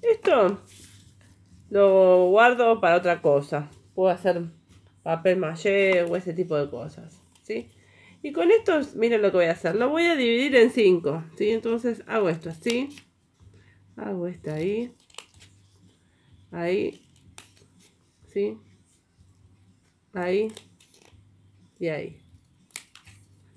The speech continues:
Lo mismo voy a hacer con el verde, ¿sí?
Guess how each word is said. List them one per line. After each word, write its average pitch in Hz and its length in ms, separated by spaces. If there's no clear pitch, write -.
Lo 208 160
mismo 214 380
voy 170 140
a 170 60
hacer 190 320
con 190 480
el 202 240
verde, 151 440
¿sí? 190 360